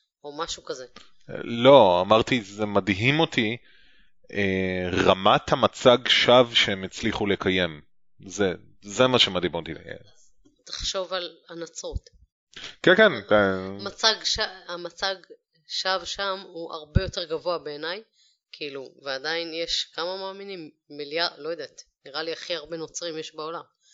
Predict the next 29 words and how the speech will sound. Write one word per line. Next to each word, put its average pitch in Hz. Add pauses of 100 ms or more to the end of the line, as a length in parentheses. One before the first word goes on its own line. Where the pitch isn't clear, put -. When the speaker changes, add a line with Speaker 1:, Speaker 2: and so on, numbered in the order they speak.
(580)
Speaker 1:
כאילו, 165
מכל 165
הדתות, 156
אבל, 135
אה, 143 (260)
Speaker 2:
זהו, 120
לא 104
יודע 120
לגבי 120
זה, 139
אני 117
פשוט 117
מתכוון, 110
המצג 95 (100)
שווא 123
של 117
המחקרים. 92 (380)
כי 98
לדוגמה, 113
גם 139
להומאופתיה 139
יש 98
פחות -
או 143
יותר 117
את -
אותו, 101
לא 87
יודע, 87